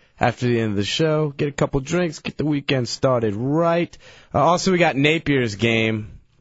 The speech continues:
uh, Hideout Headlines game show. He's taking control of that just because he screws it up so much, and it's kinda funny to watch him squirm a little bit. But right now, a lesbian guide to straight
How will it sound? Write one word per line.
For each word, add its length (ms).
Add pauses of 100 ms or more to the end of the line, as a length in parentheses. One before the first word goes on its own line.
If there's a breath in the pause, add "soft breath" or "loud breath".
(100)
uh, 160
Hideout 320
Headlines 320
game 300
show. 340
He's 500
taking 260
control 460
of 60
that 220
just 160
because 240
he 80
screws 420
it 80
up 160
so 260
much, 340
and 160 (440 soft breath)
it's 80
kinda 200
funny 300
to 80
watch 240
him 80
squirm 460
a 60
little 220
bit. 240 (400 loud breath)
But 140
right 280
now, 380 (520 soft breath)
a 280
lesbian 520
guide 340
to 260 (160)
straight 840